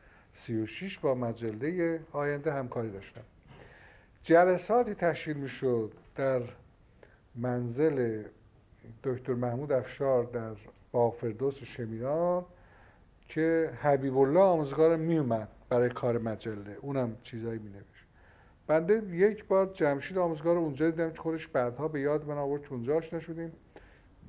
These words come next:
یکی هم وقتی که آمد وزیر کار شد.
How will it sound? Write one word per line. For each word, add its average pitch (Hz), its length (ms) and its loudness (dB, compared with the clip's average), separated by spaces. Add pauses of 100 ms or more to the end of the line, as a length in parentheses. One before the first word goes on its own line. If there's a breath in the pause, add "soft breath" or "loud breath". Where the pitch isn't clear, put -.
(140)
یکی 160 260 -2
هم 175 160 2
وقتی 175 320 0
که 170 120 -4
آمد 151 360 2 (160)
وزیر 123 360 0
کار 143 300 0
شد. - 220 -12